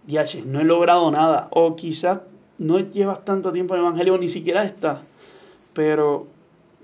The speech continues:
te has preguntado, "¿Qué he logrado en mi vida?". Y, y así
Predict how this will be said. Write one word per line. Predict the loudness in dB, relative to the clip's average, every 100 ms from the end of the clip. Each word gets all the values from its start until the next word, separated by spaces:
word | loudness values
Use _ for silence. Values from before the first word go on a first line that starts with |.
| _ _
te | 0
has | 2
preguntado, | 2 4 2 2 2 4 2
"¿Qué | 0 0
he |
logrado | 2 2 2 2 2 0 -8 _ _ _ _ _ _ _ _ _ _ _ _ _ _ _ _ _ _ -10
en | -6
mi | -4
vida?". | -2 -2 -4 -12 _ _ _ _ _ _ _ _ _ _ _ _ _ _ _ _ -12
Y, | -10 -6 -4 -4 -6 -10 -12 _ _ _ _ _ _ _ _ _ _ _ _ _ _ _ _ _ _
y | -2
así | 0 -2 -6 -6 -12